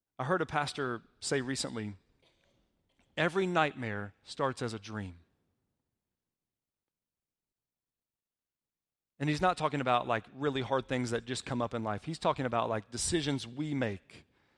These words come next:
that are selfish and sinful and wrong that lead to horrible things. Every nightmare starts as a dream. It looks really good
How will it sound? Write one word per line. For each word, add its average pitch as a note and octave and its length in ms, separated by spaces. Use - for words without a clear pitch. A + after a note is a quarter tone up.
that C3 100
are B2 60
selfish C#3 600
and A#2+ 140
sinful C3 420
and A#2 140
wrong A2+ 340
that A#2+ 200
lead C#3 300
to B2 100
horrible A#2+ 500
things. A2 560
Every F3 360
nightmare B2+ 540
starts C3 360
as B2 180
a A2 60
dream. G2+ 480
It F3+ 140
looks F#3+ 380
really E3 400
good A#2+ 440